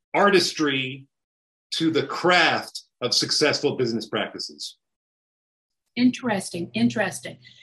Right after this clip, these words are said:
Speaker 2: You know, I'm, I'm all about storytelling. I'm always telling stories about, uh, things that have happened in my, in my life, in my career, you know, and things like that.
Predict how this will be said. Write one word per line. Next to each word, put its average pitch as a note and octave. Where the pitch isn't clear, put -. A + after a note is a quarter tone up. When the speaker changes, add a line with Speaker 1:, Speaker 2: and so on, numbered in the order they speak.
Speaker 2:
You C4
know, B3
I'm, C#4
I'm C4+
all B3
about G#3
storytelling. F#3+
I'm G#3
always G#3
telling C#4
stories G#3+
about, G3+
uh, F#3
things C#4+
that A3
have G#3
happened A3
in G3
my, F#3
in G3+
my G#3
life, F#3+
in G#3
my F#3+
career, G3
you G3+
know, E3
and F3
things F#3
like F3
that. E3+